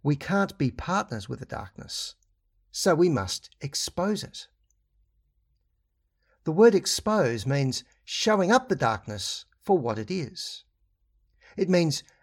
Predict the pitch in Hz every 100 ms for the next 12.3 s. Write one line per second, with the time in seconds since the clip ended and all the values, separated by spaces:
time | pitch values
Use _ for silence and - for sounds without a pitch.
0 | - 127 170 233 240 196 185 190 190 139
1 | 165 175 175 143 - 127 139 110 101 139
2 | 135 - 151 127 202 247 214 151 123 135
3 | 127 156 131 208 139 139 147 175 185 107
4 | - 135 - 143 170 104 - _ _ _
5 | _ _ _ _ _ _ _ _ - 240
6 | 262 254 294 311 - - - _ _ _
7 | _ _ _ _ _ _ _ _ _ _
8 | _ 135 131 120 101 _ 139 - - 120
9 | 147 135 113 117 117 - - 123 131 127
10 | 147 - 123 113 123 127 113 110 110 107
11 | 98 _ _ _ - - - 143 143 147
12 | 240 -